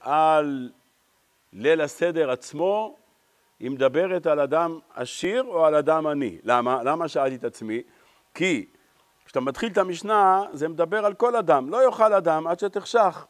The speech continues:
אז זה מדבר על כל אדם. גם זה מדובר על ערב פסח, נכון? אומרים לך, "מהמנחה ולמעלה, אל תאכל". אחר כך מתחילים לדבר על העני. "אפילו עני שבישראל לא יאכל עד שיסב". עכשיו זה מדבר על מתי? על ערב פסח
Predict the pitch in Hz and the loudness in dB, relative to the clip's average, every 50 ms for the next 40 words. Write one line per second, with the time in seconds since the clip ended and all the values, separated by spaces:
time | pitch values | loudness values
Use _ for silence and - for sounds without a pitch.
0 | _ _ _ _ _ _ _ _ _ _ 101 104 131 147 151 160 165 160 196 196 | _ _ _ _ _ _ _ _ _ _ -14 -10 -8 -6 -4 -2 0 0 2 2
1 | 190 190 180 233 247 233 208 156 135 110 87 - _ _ _ _ _ _ _ _ | 0 0 2 2 4 4 4 4 4 2 2 0 _ _ _ _ _ _ _ _
2 | _ _ _ _ _ _ _ _ - 101 131 139 143 143 143 - - _ _ _ | _ _ _ _ _ _ _ _ -6 -2 -2 0 0 -2 -8 -10 -16 _ _ _
3 | _ _ - 95 120 127 123 120 131 127 139 160 180 190 185 185 151 160 165 175 | _ _ -10 -8 -6 -6 -6 -6 -4 0 4 4 4 4 2 0 0 0 2 2
4 | 190 220 254 233 - - 165 139 - - 101 95 107 107 117 156 170 170 160 147 | 2 2 2 2 2 2 -2 -2 -2 -4 -8 -8 -10 -8 -6 -6 -6 -6 -6 -6
5 | 147 170 190 180 170 147 156 156 156 170 185 170 165 160 151 139 - 175 175 156 | -4 -4 -4 -4 -4 -2 -2 -2 0 0 -2 -2 -2 -4 -6 -4 -2 -2 -2 0
6 | 151 143 131 127 123 135 160 180 202 226 240 240 220 _ _ _ _ _ _ _ | 0 -2 -2 -2 0 0 2 2 2 2 2 0 -2 _ _ _ _ _ _ _
7 | - - 151 175 165 - 170 151 - 135 107 85 - - _ _ _ _ _ _ | -4 -2 -2 0 0 -2 -4 0 2 2 2 2 0 -8 _ _ _ _ _ _
8 | _ _ _ - 98 - 190 214 214 233 208 202 190 - - - 185 185 190 190 | _ _ _ -14 -4 2 2 2 4 2 0 0 -2 -4 -2 -2 0 0 0 -2
9 | 175 180 165 185 185 175 180 180 175 180 190 240 262 202 135 - _ _ _ _ | -2 -2 0 0 2 2 2 2 2 2 2 0 -2 -4 -4 -8 _ _ _ _
10 | _ _ _ _ _ _ - 104 117 - - 220 226 214 196 196 208 196 190 185 | _ _ _ _ _ _ -6 -6 -6 -4 -2 0 2 2 2 2 0 -2 -2 -2
11 | 175 170 151 - 185 185 180 180 185 175 185 185 180 180 180 180 - 185 175 165 | -2 -2 0 0 0 2 2 2 2 2 2 2 2 2 2 0 0 -2 -2 -2
12 | - 190 170 147 123 - 175 170 156 151 170 170 160 151 160 147 175 185 175 170 | -2 -2 -4 -4 -2 -2 -2 -2 -2 -4 -4 -2 0 0 0 0 2 0 2 2
13 | 165 156 156 151 - 175 160 139 131 127 127 123 - - - 156 180 196 214 208 | 2 0 0 0 2 2 4 4 2 2 0 -4 -10 -6 -2 -2 -2 0 -2 -4
14 | - - 233 240 247 - 262 254 262 254 - | -4 -6 -6 -6 -4 -4 -4 -4 -4 -6 -8